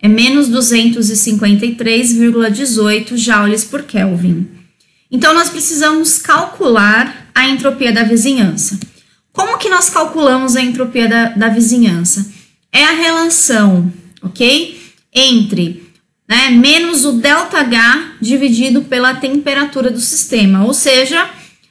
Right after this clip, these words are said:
ah, a variação da entro-, da entalpia dividido pela temperatura, né, considerando aqui um sinal negativo. Então, o que que nós temos aqui na realidade?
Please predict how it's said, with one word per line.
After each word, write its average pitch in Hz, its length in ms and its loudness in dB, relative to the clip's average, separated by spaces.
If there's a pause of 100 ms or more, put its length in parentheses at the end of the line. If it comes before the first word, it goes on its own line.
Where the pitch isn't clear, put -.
(140)
ah, 247 360 4
a - 40 2
variação 330 960 0
da 247 120 0
entro-, 233 420 -2
da 214 580 2 (300)
entalpia 240 1300 0
dividido 269 580 0
pela 262 240 0
temperatura, 262 880 -2 (320)
né, 233 200 0
considerando 226 580 0
aqui 220 180 -4
um 220 60 0
sinal 220 260 0
negativo. 208 720 0 (400)
Então, 330 300 -2
o - 20 -4
que 554 140 -8
que - 140 -8
nós 494 380 -2
temos 262 480 0
aqui 262 240 -2
na 240 120 2
realidade? 208 840 0